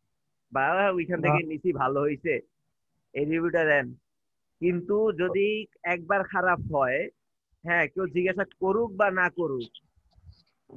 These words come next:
Speaker 1: আপনি তারে সাইডা যায় হইলো, আ-, আ-, আ-, দশজন যে যায় বলবেন, "ওই যে product, ওই দোকান থেকে জিনিসটা কিনছিলাম, প্রোডাক্টটা ভালো হয় নাই।" বা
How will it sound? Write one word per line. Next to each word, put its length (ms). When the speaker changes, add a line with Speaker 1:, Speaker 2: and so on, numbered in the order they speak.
Speaker 1:
আপনি 340
তারে 320
সাইডা 500
যায় 200
হইলো, 200
আ-, 360
আ-, 200
আ-, 100
দশজন 500
যে 140
যায় 180
বলবেন, 320
"ওই 120
যে 120
product, 420
ওই 120
দোকান 280
থেকে 140
জিনিসটা 340
কিনছিলাম, 500
প্রোডাক্টটা 400
ভালো 240
হয় 120
নাই।" 120
বা 360